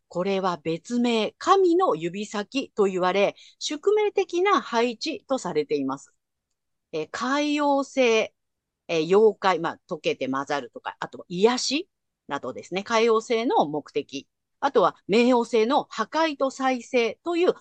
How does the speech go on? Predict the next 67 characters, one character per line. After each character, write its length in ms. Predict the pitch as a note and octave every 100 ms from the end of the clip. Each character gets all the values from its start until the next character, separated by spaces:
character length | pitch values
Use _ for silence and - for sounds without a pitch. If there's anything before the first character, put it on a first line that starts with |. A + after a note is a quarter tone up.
| -
目 240 | A3 -
的 480 | - D4 C#4 _ C#4+
の 120 | C#4
た 220 | C4+ C#4 D#4
め 200 | F#4 C#4+
に、 440 | E4+ E4+ D#3+ - _ -
え、 140 | D3+
強 240 | - A#3 A3+
制 200 | G#3+ F#3
さ 140 | F3
れ、 60 | D3+
ま 120 | E3
あ、 20 |
し 160 | - -
つ 100 | -
け 180 | D#4+ D#4
ら 140 | D4+
れ 140 | G#3
て、 480 | - B3 D#4+ C4+ C#3 _ _
え、 180 | D#3+ D#3+
働 480 | D#3+ G3 G#3+ G3+ G#3
か 120 | G3
さ 200 | - F3+
れ 160 | F3+ F#3+
る 280 | E4 F3+ - _ -
金 320 | E3+ F3+ A#3
星 280 | C4 B3 A3+
と 160 | A3+
い 120 | G#3
う 120 | G3 G3
構 240 | F#3 F3
図 140 | E3
に 140 | F#3 G#3+
な 100 | D3
っ 60 |
て 160 | - B2+
い 60 | A#2
ま 140 | A#2+
す。 160 | - - _ _ _ - _
そ 200 | - C4
し 40 | -
て 120 | D4+
こ 140 | C#4+
の 120 | C#4
金 320 | C4+ D4+ D4+ D4
星 260 | D4+ D4
は、 280 | F4 E4 E3+
え、 140 | F3 F3
七 180 | -
月 240 | G3+ G3 G3+
二 140 | B3+
十 160 | A3+ A3+
三 260 | C4 C#4+
日 240 | C#4 C4 -
か 140 | D4+
ら 140 | D4+ D3+
逆 260 | E3 D#3 _ -
行 220 | E3+ A3+
を 40 |
開 220 | D#4 E3 C#3+
始 120 | D3
し 140 | B2+
ま 140 | B2+ -
す。 120 | _ _ _ _ _ _ _ _ -
な 140 | A3
の 120 | E3
で、 280 | E3 F3